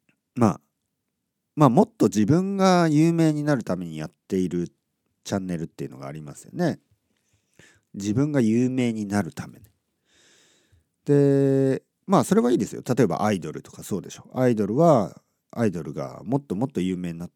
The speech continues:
て、もっとたくさんの人に聞いてもらいたいと。ね。まあ、そういう思いがあるでしょ。そして最後は東京ドームでライブがやりたい。まあ、そういう目標があるじゃないですか。その場合は、あの、とにかくどんな人でも聞いてほしいと、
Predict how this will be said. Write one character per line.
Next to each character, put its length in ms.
て、 460
も 100
っ 20
と 120
た 120
く 80
さ 140
ん 60
の 60
人 180
に 320
聞 120
い 40
て 80
も 140
ら 100
い 80
た 160
い 40
と。 120
ね。 160
ま 120
あ、 20
そ 140
う 40
い 160
う 120
思 220
い 200
が 100
あ 60
る 80
で 80
し 80
ょ。 100
そ 140
し 80
て 100
最 220
後 100
は 280
東 200
京 220
ド 160
ー 40
ム 120
で 160
ラ 140
イ 40
ブ 100
が 100
や 80
り 80
た 100
い。 140
ま 100
あ、 40
そ 120
う 20
い 40
う 40
目 180
標 220
が 80
あ 40
る 80
じ 80
ゃ 40
な 60
い 20
で 60
す 60
か。 80
そ 160
の 100
場 140
合 160
は、 420
あ 140
の、 540
と 120
に 120
か 120
く 200
ど 140
ん 80
な 100
人 180
で 100
も 420
聞 120
い 60
て 80
ほ 120
し 180
い 40
と、 100